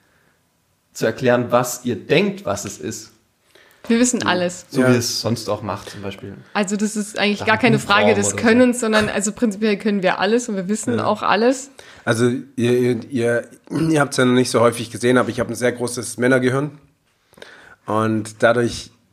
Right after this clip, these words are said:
Speaker 3: ist das Wissen sehr vieler Generationen bei mir vereinigt. Deswegen, ich, ich denk, das, das krieg ich hin.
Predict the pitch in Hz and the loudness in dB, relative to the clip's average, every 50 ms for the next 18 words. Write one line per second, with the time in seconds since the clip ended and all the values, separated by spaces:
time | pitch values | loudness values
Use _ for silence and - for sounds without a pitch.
0 | _ _ _ _ _ _ _ _ _ _ _ _ 113 - - - 110 110 117 120 | _ _ _ _ _ _ _ _ _ _ _ _ -12 -12 -10 -12 -12 -8 -6 -4
1 | 139 135 - 127 120 113 107 98 - - - _ _ - - 113 123 131 127 127 | -4 -2 -2 -2 -2 -2 -4 -6 -10 -16 -20 _ _ -8 0 2 4 4 4 2
2 | - 131 127 117 120 117 113 110 104 120 117 123 107 110 101 - - - 123 127 | 0 0 0 2 2 2 0 0 0 2 2 2 2 0 0 -2 -2 0 2 4
3 | 127 123 117 104 110 110 117 117 110 110 - 92 92 101 101 104 110 110 - - | 4 4 4 4 2 2 2 0 0 -2 -4 -2 -2 -2 -4 -4 -4 -6 -8 -12
4 | - - - - 107 107 101 104 104 95 - - - - - - - _ _ - | -14 -12 -8 -6 -4 -4 -4 -4 -6 -8 -10 -12 -12 -12 -12 -14 -20 _ _ 2
5 | 135 127 123 123 - 113 95 - - - - - - 95 - - - 113 101 92 | 4 4 2 2 -2 -4 -4 -4 -6 -10 -10 -10 -8 -8 -8 -4 -2 -4 -2 -2
6 | 104 117 117 110 | -2 -4 -4 -6